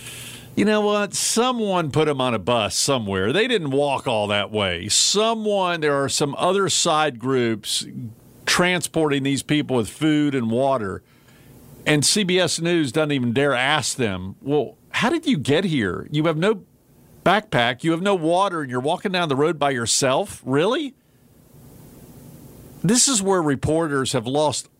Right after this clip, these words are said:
any journalistic integrity. It was when I was watching C B S News. At least they led with the story, unlike N B C and A B C. C B S led with the story, Norah O'Donnell at the border, showing these kids walking up, and I'm thirteen years old.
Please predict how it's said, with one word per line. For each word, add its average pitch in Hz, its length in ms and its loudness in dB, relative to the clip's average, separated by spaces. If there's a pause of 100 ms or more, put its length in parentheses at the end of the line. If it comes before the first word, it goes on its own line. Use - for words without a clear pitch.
(120)
any 208 260 0
journalistic 135 720 -2
integrity. 107 560 0
It 107 40 0
was 101 160 -2
when 135 180 0
I 139 120 2
was 117 140 -4
watching 127 320 0
C 139 180 0
B 127 100 2
S 127 160 0
News. 131 180 -2
At 120 100 -2
least 226 260 0
they 135 120 0
led 147 340 0
with 117 120 -2
the 104 80 -2
story, 160 460 0
unlike 113 380 -2
N 123 200 -2
B 110 160 0
C 120 260 0
and 104 100 0
A 107 140 0
B 104 160 -4
C. 139 480 0 (1120)
C 185 200 2
B 165 160 2
S 151 180 0
led 160 300 0
with 160 100 0
the 135 100 0
story, 131 380 0
Norah 143 380 2
O'Donnell 131 460 -2
at 165 240 0
the 165 80 -2
border, 107 640 -2
showing 156 340 0
these 127 220 0
kids 160 340 0
walking 120 340 0
up, 117 220 0
and 110 80 0
I'm 110 240 0
thirteen 117 460 0
years 101 260 0
old. 104 380 -2